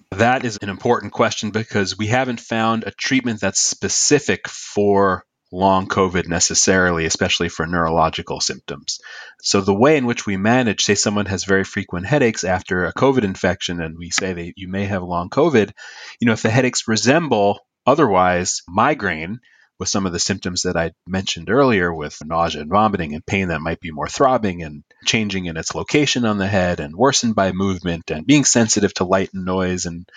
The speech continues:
smell and so on, then we use migraine treatments to help treat this post-covid or long covid headache condition. And often that's very successful. In migraine, thankfully, in our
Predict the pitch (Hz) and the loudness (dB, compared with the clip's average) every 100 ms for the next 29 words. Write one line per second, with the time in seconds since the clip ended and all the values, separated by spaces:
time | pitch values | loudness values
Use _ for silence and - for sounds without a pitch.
0 | - - - - - 104 98 87 85 82 | -20 -20 -20 -8 -2 2 4 4 2 0
1 | - 95 87 85 87 - - - _ - | 0 2 2 2 0 -8 -16 -16 _ 0
2 | 110 113 113 147 113 92 90 101 104 104 | 4 4 6 4 4 2 2 2 4 4
3 | 98 - 160 - 85 - - 87 92 - | 2 0 0 -2 -4 -4 -4 0 0 0
4 | - 101 101 90 87 - _ - 120 110 | -2 0 -2 -2 -2 -4 _ -2 -2 -2
5 | - 113 104 95 92 82 85 95 101 104 | -2 0 2 2 2 -2 -2 2 2 2
6 | - 98 90 90 85 - 151 135 - 85 | 2 0 2 0 -2 -2 0 0 -4 -6
7 | 71 - 64 - _ - _ 117 120 135 | -4 -6 -8 -18 _ -20 _ 0 2 4
8 | 120 107 - 110 110 117 123 - 180 - | 2 -2 -2 -2 -2 -2 -6 -6 -6 -6
9 | - - 92 95 123 127 104 90 - 120 | -10 -8 -4 0 2 2 0 0 0 0
10 | 139 95 87 87 90 90 95 92 90 | 0 -2 0 0 0 2 4 4 2